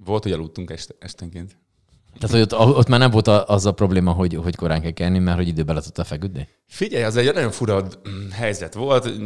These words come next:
Speaker 1: Nyilván nagyon-nagyon sok mindenkit nem érintett, viszont sok mindenkit érintett. Konkrétan hét hónapig nem volt semmiféle rendezvény. Aztán így, <clears throat> amikor kimentünk, kimentem tesómhoz, mondta, hogy, „Á, gyere már ki, mert van kis meló.” Ő egyébként lakás felújít, és, ö,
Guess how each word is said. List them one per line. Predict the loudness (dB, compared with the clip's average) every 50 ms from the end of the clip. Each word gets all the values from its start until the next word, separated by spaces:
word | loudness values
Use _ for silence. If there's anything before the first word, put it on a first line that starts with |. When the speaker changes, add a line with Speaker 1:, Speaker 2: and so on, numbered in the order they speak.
| -6 -6 -4
Speaker 1:
Nyilván | -4 -4 -4 -4 -4 -4
nagyon-nagyon | -4 -4 -4 -4 -6 -6 -6 -6
sok | -6 -6 -6 -6 -8
mindenkit | -10 -8 -8 -10 -12 -12 -14 -18 -14
nem | -12 -8 -8 -6
érintett, | -6 -6 -6 -6 -8 -10 -8 -10 -8
viszont | -8 -8 -8 -8 -8
sok | -10 -10 -10
mindenkit | -10 -10 -12 -12 -14 -12 -10
érintett. | -10 -8 -8 -10 -10 -10 -12 -14 -14 -16 -20 -20 -20 -16
Konkrétan | -12 -10 -8 -8 -8 -8 -6 -6 -6 -6
hét | -4 -4 -4 -6 -6
hónapig | -6 -8 -8 -8 -8 -10 -8
nem | -8 -8 -8 -8
volt | -8 -8 -8
semmiféle | -6 -8 -8 -8 -8 -8 -8 -8 -6
rendezvény. | -6 -6 -6 -6 -6 -6 -6 -4 -4 -4 -4 -6
Aztán | -8 -10 -12 -10 -8 -8 -8
így, | -6 -6 -6 -6 -4 -4 -6 -6 -8 -12 _
<clears throat> | -12 -10 -8 -8 -8
amikor | -8 -8 -10 -12 -10
kimentünk, | -8 -8 -6 -4 -4 -4 -4 -6 -6 -6 -6 -6 -6 -8 -12 -12
kimentem | -10 -8 -6 -6 -6 -8 -10 -8
tesómhoz, | -6 -6 -4 -4 -4 -4 -4 -4 -6 -6
mondta, | -6 -8 -8 -8 -8
hogy, | -10 -10 -8
„Á, | -8 -8 -8 -8
gyere | -8 -8 -8 -8
már | -8 -8 -10 -10
ki, | -10 -10
mert | -10 -10 -8
van | -8 -8 -8 -10
kis | -10 -12 -12
meló.” | -10 -10 -8 -4 -4 -4 -4 -4 -6 -12 -20 -20 -20 -20 _ _ _ -10
Ő | -8
egyébként | -6 -6 -6 -6 -8 -12 -8 -6
lakás | -6 -6 -4 -6 -6 -4
felújít, | -4 -4 -4 -4 -6 -6 -8 -10 -14
és, | -12 -10 -8 -6 -6 -6 -6
ö, | -6 -6 -4 -4 -4 -4 -6